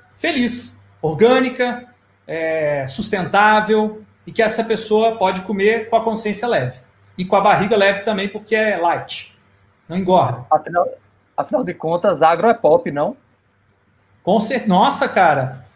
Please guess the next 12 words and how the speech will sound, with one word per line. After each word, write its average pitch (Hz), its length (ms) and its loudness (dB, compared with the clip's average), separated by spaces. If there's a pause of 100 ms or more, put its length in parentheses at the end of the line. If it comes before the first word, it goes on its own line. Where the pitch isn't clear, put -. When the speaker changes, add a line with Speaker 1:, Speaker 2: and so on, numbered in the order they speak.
Speaker 1:
você 165 300 2
realmente 220 560 2
é 220 40 2
uma 220 120 0
inteligência 214 500 -2
artificial - 540 -6
muito 208 240 -6
boa. 165 280 -2
Tô 202 120 -4
gostando 214 580 0
desse 135 180 -14
negócio. 143 520 -10